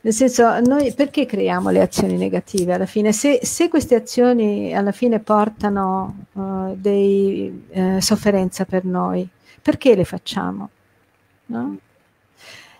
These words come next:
E poi, quando noi creiamo queste azioni negative, chiaramente non siamo persone felici, no?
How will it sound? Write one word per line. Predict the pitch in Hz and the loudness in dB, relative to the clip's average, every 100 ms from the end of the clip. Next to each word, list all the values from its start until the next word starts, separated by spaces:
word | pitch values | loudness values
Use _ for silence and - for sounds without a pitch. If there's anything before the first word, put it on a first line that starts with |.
| _ _ _ _ | _ _ _ _
E | - 254 262 | 2 4 4
poi, | - 220 202 202 208 156 - _ | 2 2 4 4 2 0 -6 _
quando | 262 262 302 | 0 2 2
noi | 285 262 | 4 4
creiamo | 247 226 220 220 | 4 2 4 2
queste | 220 214 214 | 0 -2 0
azioni | 214 - 226 214 | -4 0 0 2
negative, | 202 202 196 - 220 190 180 175 208 196 _ _ _ _ | 0 0 -2 -2 -2 0 0 0 -4 -8 _ _ _ _
chiaramente | - 254 262 302 339 320 196 165 | 0 2 4 2 0 0 -2 -2
non | 196 214 | -2 -2
siamo | 214 - 269 220 185 | 0 2 2 2 -2
persone | 190 180 - 185 180 | -6 -6 -6 -4 -4
felici, | - 190 190 180 - - 185 - - - - - - - | -8 -6 -4 -6 -10 -10 -10 -12 -20 -20 -20 -20 -20 -12
no? | 240 | -12